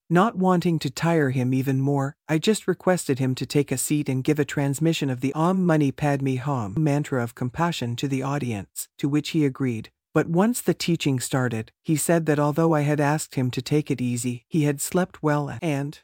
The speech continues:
not wanting to waste anyone's time, he had decided to teach. He then taught on the foundation of all good qualities continuously, for almost three hours, during which his voice recovered. After the teaching,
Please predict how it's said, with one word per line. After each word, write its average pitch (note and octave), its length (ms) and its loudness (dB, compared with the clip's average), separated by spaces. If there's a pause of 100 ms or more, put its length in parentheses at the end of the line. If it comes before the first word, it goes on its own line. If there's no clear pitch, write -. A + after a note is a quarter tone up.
(120)
not E3+ 240 2
wanting E3 340 2
to C3+ 100 0
waste C3+ 360 0
anyone's B2 480 0
time, A2+ 420 -4 (100)
he D#3+ 180 4
had D#3+ 120 4
decided D#3 480 0
to - 100 -8
teach. - 520 -6 (160)
He E3+ 160 4
then G#3 260 4
taught F3+ 300 2
on C#3+ 140 4
the C3 80 2
foundation C3 640 2
of A#2+ 120 -2
all E3 200 2
good E3 260 0
qualities C#3 540 0
continuously, C3 960 -2
for - 220 -4
almost E3+ 420 2
three F3+ 260 2
hours, B2 520 -2 (100)
during C#3+ 260 4
which C#3+ 220 -2
his C3+ 160 -2
voice C#3+ 400 -2
recovered. A#2+ 540 -4 (220)
After G3 320 2
the F3+ 140 2
teaching, B2 580 -2